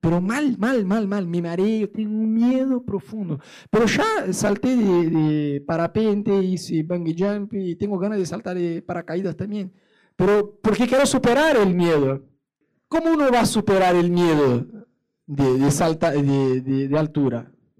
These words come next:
Yendo a, haciendo eso. "Ah, tengo miedo de tirarme, tirarme del trampolín a la pileta". Bueno, ¿cómo vas a vencer el miedo?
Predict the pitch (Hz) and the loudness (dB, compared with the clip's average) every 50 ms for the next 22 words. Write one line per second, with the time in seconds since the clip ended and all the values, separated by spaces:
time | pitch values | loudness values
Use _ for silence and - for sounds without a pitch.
0 | 107 127 - - - - 143 135 127 127 156 185 202 196 165 135 127 - - - | -20 -18 -14 -12 -10 -8 -8 -6 -6 -6 -4 -4 -4 -4 -4 -6 -8 -10 -14 -16
1 | - - - 135 - - 156 165 185 233 294 311 247 - - 143 123 113 120 - | -18 -12 -12 -10 -4 -2 -2 2 2 2 2 2 2 0 -2 -4 -6 -6 -4 -2
2 | 202 233 240 226 208 202 - 208 214 214 196 208 226 214 208 202 196 - 180 175 | -2 0 0 0 -2 -2 -2 -2 -2 0 0 0 0 0 0 -2 0 -2 -2 -2
3 | 180 180 180 190 196 202 196 - - - 160 151 156 170 185 185 185 175 160 156 | -2 -2 -2 -2 -2 -2 -4 -6 -6 -2 0 0 0 0 0 -2 -2 -2 -2 0
4 | 151 151 147 143 143 143 - - - 165 156 151 147 143 170 185 180 170 165 156 | 0 0 0 -2 -2 -4 -6 -4 -4 -4 -2 -2 -2 0 0 -2 -2 -2 -4 -4
5 | 160 165 156 156 147 139 - 131 147 202 202 156 139 - 175 208 214 190 185 190 | -4 -4 -2 -2 -2 -4 -4 -4 -2 -2 -2 -2 -2 -2 -2 -2 0 0 0 -2
6 | 165 175 165 160 160 143 160 165 160 147 147 151 147 143 135 127 120 123 - | -2 -2 -2 -2 -2 -2 -2 -2 -4 -4 -4 -4 -4 -4 -2 -4 -4 -6 -8